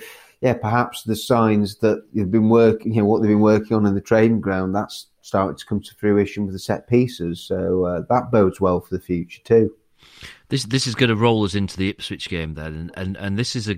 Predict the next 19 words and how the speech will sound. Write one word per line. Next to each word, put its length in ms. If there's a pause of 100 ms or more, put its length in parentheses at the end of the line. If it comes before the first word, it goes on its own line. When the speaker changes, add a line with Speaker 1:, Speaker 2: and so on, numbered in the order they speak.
(140)
Speaker 2:
a 100
game 280
that 80
you 100
could 120
look 140
at 80
in 120
so 680
many 240
different 380
ways, 340
because 480 (640)
for 160
the 80
second 480
consecutive 580
home 220
match, 300